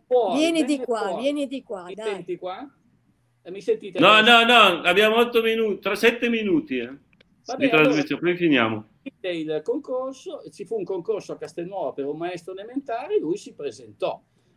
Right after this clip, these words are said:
Speaker 1: Eh, viene fa-, siamo attorno ai primi del Novecento e na-, erano in due, arrivò secondo, eh, purtroppo
Speaker 3: Ah.
Speaker 1: male.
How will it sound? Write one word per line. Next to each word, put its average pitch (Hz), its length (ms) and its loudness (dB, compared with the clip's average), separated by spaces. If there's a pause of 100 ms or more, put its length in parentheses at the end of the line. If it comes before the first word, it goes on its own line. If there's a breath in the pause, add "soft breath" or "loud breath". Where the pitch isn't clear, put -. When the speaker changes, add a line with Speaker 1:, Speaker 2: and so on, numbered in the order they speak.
Speaker 1:
Eh, 160 300 -2
viene 180 340 -2
fa-, 175 360 -10
siamo 165 320 -4
attorno 156 400 -2
ai 143 100 -4
primi 147 300 -6
del 143 120 0
Novecento 220 1080 -4
e 147 600 -2
na-, 156 140 -10
erano 185 280 -2
in 196 120 -8
due, 156 480 0
arrivò 147 240 -12
secondo, 92 840 -14 (380)
eh, 143 180 -4
purtroppo 147 540 2 (320)
Speaker 3:
Ah. 143 120 -10
Speaker 1:
male. 85 300 -16